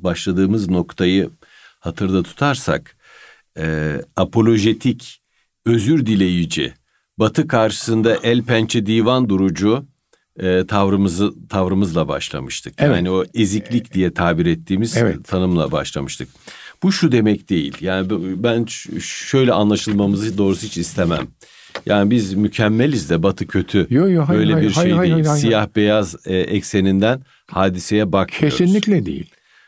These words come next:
Speaker 1: Fakat, e, hani Sezai Karakoç'un bir şiirinde var.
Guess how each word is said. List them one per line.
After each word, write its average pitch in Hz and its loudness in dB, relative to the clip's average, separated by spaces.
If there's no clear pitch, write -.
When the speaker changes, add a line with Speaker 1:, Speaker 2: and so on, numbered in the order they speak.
Speaker 1:
Fakat, 131 -2
e, 98 4
hani 104 0
Sezai 95 0
Karakoç'un 92 -4
bir 87 0
şiirinde 90 2
var. 80 0